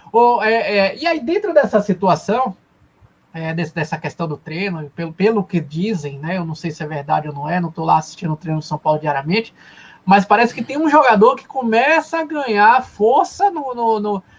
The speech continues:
no time do Rogério Ceni, que é um jogador que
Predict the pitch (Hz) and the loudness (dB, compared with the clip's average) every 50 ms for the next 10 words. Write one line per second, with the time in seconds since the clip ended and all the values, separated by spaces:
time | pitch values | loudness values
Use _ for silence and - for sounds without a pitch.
0 | _ _ _ - 185 196 196 - - 202 208 202 202 180 180 185 175 185 185 175 | _ _ _ -4 -2 -2 -2 0 0 0 0 2 2 2 2 2 2 2 0 0
1 | 170 - 190 208 233 254 240 - 285 277 262 240 233 254 247 233 262 262 - 302 | -2 -4 -4 -4 -4 -6 -6 -4 -2 0 2 2 4 4 4 2 0 -2 -4 -8
2 | 311 - - | -8 -8 -10